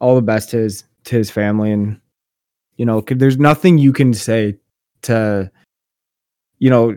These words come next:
to anyone or to the family or anything you can kind of convey that would help, but I think the best thing you can do is just, you know,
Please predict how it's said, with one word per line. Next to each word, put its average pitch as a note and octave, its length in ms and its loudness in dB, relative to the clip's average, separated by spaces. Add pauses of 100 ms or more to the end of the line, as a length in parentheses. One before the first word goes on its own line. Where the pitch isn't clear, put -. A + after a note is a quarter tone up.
(160)
to - 160 -6
anyone B2 520 2
or A#2 260 0
to A2 60 0
the G#2+ 100 -2
family A#2+ 480 0
or A2+ 360 0
anything A#2 600 -2
you A2+ 160 -2
can A2+ 380 -2
kind A2 340 -2
of G#2 160 -4
convey A2+ 720 -2 (140)
that G#2+ 340 -2 (220)
would A2+ 300 -2
help, A2+ 440 -2
but A2+ 280 0 (120)
I A2+ 80 -4
think A#2 200 -4
the A2+ 80 -2
best G#2+ 300 -6
thing A#2 160 -4
you A2 120 -2
can A2 180 -6
do G#2+ 220 -2
is G#2 120 -6
just, G2+ 280 -8 (1120)
you B2 80 -4
know, A2+ 260 -2